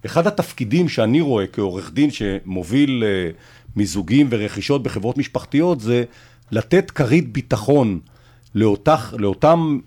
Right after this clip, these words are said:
בעלי חברות משפחתיות שרוצים, באמת רוצים לעשות עסקה, אבל פוחדים. עכשיו, כדי לייצר את העסקה, כדי לייצר את העסקה, אחד התפקידים שלך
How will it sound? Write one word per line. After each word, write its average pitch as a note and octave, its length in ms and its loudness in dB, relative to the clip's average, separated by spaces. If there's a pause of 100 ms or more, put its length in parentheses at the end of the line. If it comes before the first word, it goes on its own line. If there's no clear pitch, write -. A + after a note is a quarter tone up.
(120)
בעלי A2 560 2
חברות C3 480 -4
משפחתיות G#2 800 -2 (380)
שרוצים, A#2+ 680 -2
באמת C3 320 0
רוצים D#3 260 -2
לעשות C#3+ 260 -2
עסקה, A#2 260 -4
אבל G#2+ 140 0
פוחדים. A#2+ 680 -2 (480)
עכשיו, B2+ 240 0
כדי B2+ 300 0
לייצר B2 800 0
את A3 140 -2
העסקה, A2+ 640 0 (180)
כדי G#2 200 0
לייצר G#2+ 440 0
את F#3 140 -4
העסקה, F#2+ 460 -2 (480)
אחד F3 240 0
התפקידים E3 580 -2
שלך G#2+ 360 -4